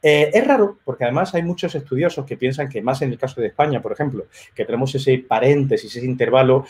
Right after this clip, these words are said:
digamos, entre, eh, celebraciones más paganas y la reconquista, ¿no? Ese intervalo de, de periodo islámico en el centro,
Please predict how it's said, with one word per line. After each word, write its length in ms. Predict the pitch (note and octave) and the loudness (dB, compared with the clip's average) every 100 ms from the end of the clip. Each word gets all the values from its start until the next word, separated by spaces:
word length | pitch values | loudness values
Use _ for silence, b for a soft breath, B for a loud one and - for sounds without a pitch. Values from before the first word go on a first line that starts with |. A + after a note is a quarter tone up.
| B B | B B
digamos, 460 | A#2+ A#2+ C3 C3 C3 | -2 2 4 4 0
entre, 640 | A#2+ A2+ A#2+ A#2 A2+ A2+ - | -4 -2 -2 0 0 -2 -4
eh, 680 | B2 A#2 A2+ A2 A2 A2 A2 A2 A2 G#2+ G#2+ G#2+ G#2+ A2 _ | -2 0 2 0 0 0 0 -4 -8 -8 -10 -10 -12 -14 _
celebraciones 880 | - C3+ B2 A#2+ A2+ - D3 C#3+ C3 | 0 4 6 4 2 4 6 6 4
más 180 | C#3 C#3 | 2 2
paganas 520 | C3+ C3 D#3 G#2+ - B B B B | 2 4 2 0 -6 B B B B
y 280 | - E3 C3 _ _ | -6 -6 -6 _ _
la 260 | A#2+ A#2+ A#2+ | -6 0 0
reconquista, 720 | A#2 B2 A#2+ A2+ - D3 A#2 | 0 -2 -2 -4 -6 -4 -2
¿no? 80 | B2+ | -4
Ese 140 | C3+ | -2
intervalo 600 | C3 B2+ A#2 C3 C3+ B2 - b b | 0 2 4 4 6 4 0 b b
de, 640 | A2 A2+ A2+ G#2+ G#2 G2+ G#2 | 0 2 6 6 4 2 -4
de 100 | G#2+ | -8
periodo 300 | G#2 A#2 A#2+ | -4 -2 -4
islámico 500 | G#2 A#2 B2 G#2+ G#2+ | -4 -2 -2 -2 -4
en 80 | |
el 140 | G#2 G2 | -4 -6
centro, 420 | B2+ A#2+ B2 - | -8 -4 -4 -6